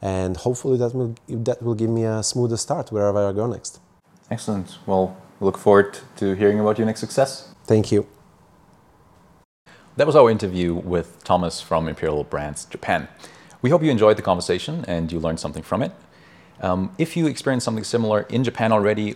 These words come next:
Speaker 2: or you're an expat on your way to Japan, feel free to reach out either on LinkedIn or through our website. Thank you, and, uh, we look forward to seeing you next time.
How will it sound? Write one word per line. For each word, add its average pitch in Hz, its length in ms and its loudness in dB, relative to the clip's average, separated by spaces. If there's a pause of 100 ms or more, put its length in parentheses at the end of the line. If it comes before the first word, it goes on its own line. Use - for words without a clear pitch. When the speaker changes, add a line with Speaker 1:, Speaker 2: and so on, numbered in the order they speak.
(120)
Speaker 2:
or 110 200 2
you're 104 300 0
an 95 60 -2
expat 90 520 -2 (200)
on 95 100 2
your 98 140 2
way 90 180 2
to 175 200 -6
Japan, 113 500 -10 (280)
feel 151 120 -6
free 151 180 -2
to 127 60 -6
reach 131 160 -4
out 139 480 0
either 113 400 2
on 101 180 2
LinkedIn 98 560 -2
or 87 240 2
through 85 220 -4
our 76 100 2
website. - 520 -8 (720)
Thank 104 180 0
you, 165 160 -2
and, 80 340 -4
uh, 78 160 -4
we 80 80 -4
look 80 120 -6
forward 120 220 0
to 95 60 -12
seeing 104 200 -6
you 127 60 -4
next - 180 -10
time. - 220 -10